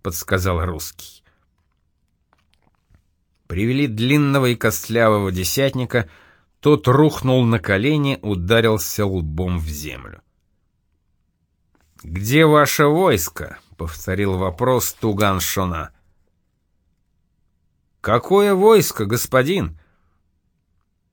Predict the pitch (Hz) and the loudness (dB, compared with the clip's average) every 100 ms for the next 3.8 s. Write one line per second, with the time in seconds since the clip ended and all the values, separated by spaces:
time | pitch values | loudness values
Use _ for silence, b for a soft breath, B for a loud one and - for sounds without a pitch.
0 | _ _ - 76 92 101 101 98 - - | _ _ -18 -6 -4 0 0 -2 -4 0
1 | 110 107 98 - 104 113 98 - 110 - | 0 0 -2 -2 0 0 0 -2 -4 -4
2 | 214 190 - - - _ _ - 78 80 | -6 -6 -8 -12 -18 _ _ -8 -6 -2
3 | 90 82 78 80 92 80 - - | -2 -2 -4 -6 -6 -6 -10 -20